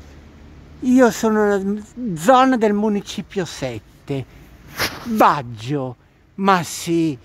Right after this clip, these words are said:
sono uscito oggi con una bellissima giornata,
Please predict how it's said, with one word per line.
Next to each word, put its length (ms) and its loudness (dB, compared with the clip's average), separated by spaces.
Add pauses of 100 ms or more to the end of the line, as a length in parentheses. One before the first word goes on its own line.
(180)
sono 240 0
uscito 560 0
oggi 300 0
con 180 -2
una 120 -2
bellissima 760 -2
giornata, 840 -2